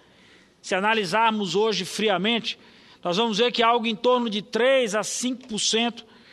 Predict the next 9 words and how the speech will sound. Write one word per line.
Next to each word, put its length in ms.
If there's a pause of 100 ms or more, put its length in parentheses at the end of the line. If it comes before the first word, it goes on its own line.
(100)
das 300
áreas 360
irrigadas 640
no 120
Brasil 560 (320)
são 320
áreas 300
de 100
perímetros 720